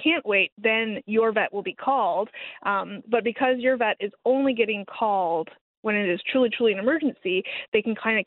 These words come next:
keep costs down a little bit because they're not in the clinic all of the time for these little things, where they're not answering the phone all of the time and getting burnt out and having to try to,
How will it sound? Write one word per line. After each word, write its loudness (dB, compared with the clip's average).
keep -6
costs -2
down 0
a 0
little 4
bit 2
because -4
they're -2
not -2
in -4
the -4
clinic -4
all 2
of -6
the -4
time -2
for 2
these -2
little 4
things, 0
where -4
they're 0
not 0
answering -2
the -6
phone 0
all 2
of -6
the -4
time 0
and 0
getting 2
burnt -2
out 2
and -4
having -4
to -12
try -2
to, 2